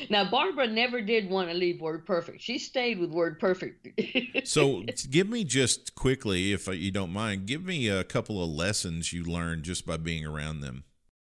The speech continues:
Speaker 1: Well, um, let, let me give you a story. He had a brand new laptop 'cause he was on the board of Compaq when he, when he came h-, back home to Houston.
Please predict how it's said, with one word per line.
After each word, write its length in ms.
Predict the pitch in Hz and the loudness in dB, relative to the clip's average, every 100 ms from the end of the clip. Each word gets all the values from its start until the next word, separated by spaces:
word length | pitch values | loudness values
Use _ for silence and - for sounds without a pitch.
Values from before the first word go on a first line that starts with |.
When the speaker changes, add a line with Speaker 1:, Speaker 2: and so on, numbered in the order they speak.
| _ _ - | _ _ -2
Speaker 1:
Well, 280 | 262 254 262 - | 2 2 -2 -4
um, 500 | 233 220 208 196 - _ _ _ _ _ - | 0 0 0 -8 -14 _ _ _ _ _ -4
let, 160 | 285 285 | -2 0
let 140 | 233 254 | 0 -2
me 120 | 262 | -2
give 140 | 247 | -2
you 80 | 240 | -2
a 40 | 254 | -2
story. 400 | 320 339 - - _ - | -2 -2 -4 -8 _ -12
He 200 | 196 269 | -4 0
had 180 | 294 311 | 2 2
a 60 | 240 | 2
brand 260 | 214 226 | 2 2
new 120 | 220 | 2
laptop 500 | 196 190 190 196 160 | 2 2 2 -2 -2
'cause 100 | 202 | -2
he 100 | 196 | -2
was 140 | 185 190 | 0 0
on 120 | 185 | 0
the 60 | 180 | 2
board 200 | 185 180 | 2 2
of 100 | 175 | 0
Compaq 580 | 208 180 185 196 143 - | 0 0 2 0 -2 -2
when 140 | 156 | -4
he, 320 | 156 160 147 139 | -2 0 0 0
when 160 | 156 | 2
he 80 | 160 | 2
came 320 | 156 196 160 160 | 2 2 2 0
h-, 120 | 190 | 0
back 200 | 160 160 | 0 2
home 200 | 156 147 | 0 2
to 80 | 139 | 2
Houston. 460 | 147 139 - 120 | 0 -2 -2 -6